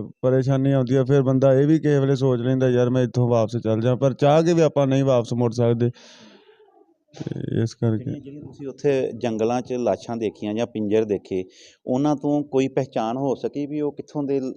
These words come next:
Speaker 2: ਲੱਗਦੇ ਹੋਣਗੇ ਪਿੰਜਰ, ਜਾਂ ਕਿੱਥੋਂ ਦੀਆਂ ਲਾਸ਼ਾਂ ਹੋਣਗੀਆਂ, ਕਿੱਥੋਂ ਦੇ ਰਹਿਣ ਵਾਲੇ ਬੰਦੇ ਹੋਣਗੇ?
Speaker 1: ਹਾਂਜੀ, ਉਹ ਜਿੱਦਾਂ ਦੋ ਲਾਸ਼ਾਂ ਦੇਖੀਆਂ, ਉਹਨਾਂ ਦੇ ਕੜੇ ਪਾਏ ਸੀਗੇ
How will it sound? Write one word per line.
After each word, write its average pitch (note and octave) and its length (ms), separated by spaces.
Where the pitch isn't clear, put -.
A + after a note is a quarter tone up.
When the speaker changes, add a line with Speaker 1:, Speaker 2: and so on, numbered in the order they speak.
Speaker 2:
ਲੱਗਦੇ A2 420
ਹੋਣਗੇ A2 400
ਪਿੰਜਰ, G2 360
ਜਾਂ G#2 200
ਕਿੱਥੋਂ A2 300
ਦੀਆਂ A#2+ 160
ਲਾਸ਼ਾਂ G#2 360
ਹੋਣਗੀਆਂ, G#2+ 320
ਕਿੱਥੋਂ - 260
ਦੇ A#2 80
ਰਹਿਣ A2 200
ਵਾਲੇ A#2 140
ਬੰਦੇ G2 300
ਹੋਣਗੇ? G2 320
Speaker 1:
ਹਾਂਜੀ, D3 440
ਉਹ C#3+ 160
ਜਿੱਦਾਂ C#3 360
ਦੋ C3+ 300
ਲਾਸ਼ਾਂ C3+ 380
ਦੇਖੀਆਂ, C3 360
ਉਹਨਾਂ C3+ 180
ਦੇ C3 100
ਕੜੇ A#2 300
ਪਾਏ A2+ 280
ਸੀਗੇ A2+ 380